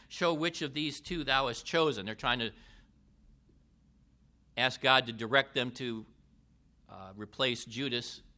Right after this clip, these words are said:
who betrayed the Lord. Now, we know there were at least eleven people there, probably more. Public prayer.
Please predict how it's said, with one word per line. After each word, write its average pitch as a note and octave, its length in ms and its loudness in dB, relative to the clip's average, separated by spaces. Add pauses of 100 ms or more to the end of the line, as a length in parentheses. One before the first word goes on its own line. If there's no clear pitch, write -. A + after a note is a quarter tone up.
who A#2 80 -12
betrayed A#2+ 400 -6
the G#2+ 60 -14
Lord. G#2+ 320 -6 (1400)
Now, G2 60 -12
we A2 100 -8
know A2+ 140 -2
there G#2+ 160 -2
were G#2+ 120 -6
at G2+ 100 -12
least C3+ 400 -6 (120)
eleven A#2 540 2 (240)
people G#2+ 300 -6
there, G2+ 260 -2
probably G#2 460 -4
more. G#2 340 -8 (240)
Public D#3+ 300 0
prayer. - 340 -6